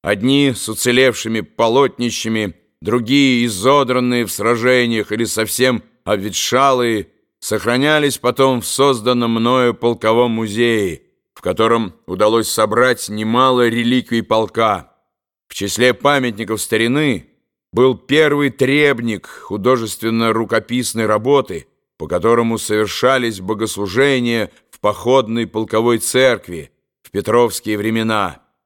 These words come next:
начала восемнадцатого столетия. Прибывшие к нам знамёна были встречены с большой торжественностью. Строем всего полка в присутствии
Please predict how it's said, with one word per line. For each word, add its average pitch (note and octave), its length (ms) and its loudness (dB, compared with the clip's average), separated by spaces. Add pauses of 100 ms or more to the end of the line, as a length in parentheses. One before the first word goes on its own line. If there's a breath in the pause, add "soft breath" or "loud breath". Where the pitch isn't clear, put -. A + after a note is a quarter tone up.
начала G2+ 680 -2 (120)
восемнадцатого G2+ 800 -6
столетия. G2 720 -4 (640)
Прибывшие A#2+ 800 0
к - 100 -12
нам A#2 280 0
знамёна B2 840 0 (180)
были C3 320 0
встречены B2 760 -2
с F#2+ 80 -10
большой G2+ 460 -2
торжественностью. F#2 1120 -4 (540)
Строем B2 840 2
всего A2 440 -2
полка A2 720 0
в - 100 -20
присутствии A2 840 -2